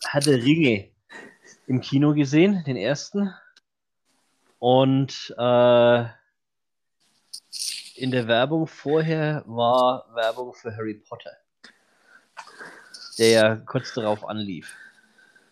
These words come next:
Und meine damalige Freundin, die mit mir drin war, äh, hat mich zum Glück, <laughs> da, ich, damals, ich konnte mit Harry Potter damals nichts anfangen. Ich bin auch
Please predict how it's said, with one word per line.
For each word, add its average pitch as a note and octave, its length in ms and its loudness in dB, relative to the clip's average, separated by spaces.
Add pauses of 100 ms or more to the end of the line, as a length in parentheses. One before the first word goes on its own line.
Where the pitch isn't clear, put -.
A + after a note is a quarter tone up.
(1120)
Und A#2 340 -6
meine A2+ 220 0
damalige A2 520 0
Freundin, B2 680 -2
die C#3 60 -10
mit B2+ 140 -10
mir A#2+ 80 -12
drin A#2 240 -12
war, A2 840 0 (1040)
äh, - 0 - (460)
hat A#2+ 140 0
mich - 260 -2 (300)
zum C3 240 0
Glück, E3 260 4 (460)
<laughs> - 340 -20
da, D3 340 2
ich, B2 200 -4 (180)
damals, B2 360 0 (160)
ich G2+ 160 -10
konnte B2+ 200 -4
mit A#2+ 100 -2
Harry A#2+ 140 2
Potter A#2 180 -2
damals A2 280 -2
nichts G#2 140 -14
anfangen. G#2+ 300 -12
Ich F2 160 -16
bin F2+ 80 -10
auch A#2 200 -4